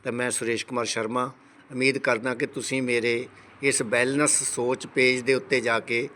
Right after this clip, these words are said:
Facebook ਤੇ Instagram 'ਤੇ ਤੁਸੀਂ ਵਧੇਰੇ ਜਾਣਕਾਰੀ ਲੈ ਸਕਦੇ ਹੋ। ਤਾਂ ਅੱਜ ਇਹਨਾਂ ਮਹਾਂਪੁਰਸ਼ਾਂ ਨੂੰ ਮੇਰੇ ਵੱਲੋਂ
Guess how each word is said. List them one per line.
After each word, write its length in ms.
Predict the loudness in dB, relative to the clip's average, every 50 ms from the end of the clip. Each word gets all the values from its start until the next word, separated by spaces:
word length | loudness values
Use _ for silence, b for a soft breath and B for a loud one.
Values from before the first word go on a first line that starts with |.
| B B
Facebook 800 | B B B -6 0 4 4 4 4 2 2 2 2 2 0 -12 -16 -18 -8 0
ਤੇ 160 | 4 4 4 4
Instagram 580 | 2 0 2 4 4 4 4 4 2 2 0
'ਤੇ 200 | 0 -2 -2 -2
ਤੁਸੀਂ 380 | -2 -4 -6 -6 -4 -4 -6 -4
ਵਧੇਰੇ 360 | -2 2 4 4 4 2 0
ਜਾਣਕਾਰੀ 420 | 0 -2 -2 -2 -2 -4 -4 -2
ਲੈ 160 | 0 0 -2 -2
ਸਕਦੇ 280 | -2 -4 -6 -4 -4
ਹੋ। 100 | -4 -4 -6 B B B B B B -6 -2
ਤਾਂ 240 | 2 4 4 4
ਅੱਜ 160 | 4 2 2 2
ਇਹਨਾਂ 280 | 2 4 4 4 4
ਮਹਾਂਪੁਰਸ਼ਾਂ 600 | 4 4 4 2 2 2 2 0 0 0 -2 -2 -2
ਨੂੰ 140 | -2 -2
ਮੇਰੇ 220 | -2 0 2 2 2
ਵੱਲੋਂ 340 | 2 0 0 -2 -4 -4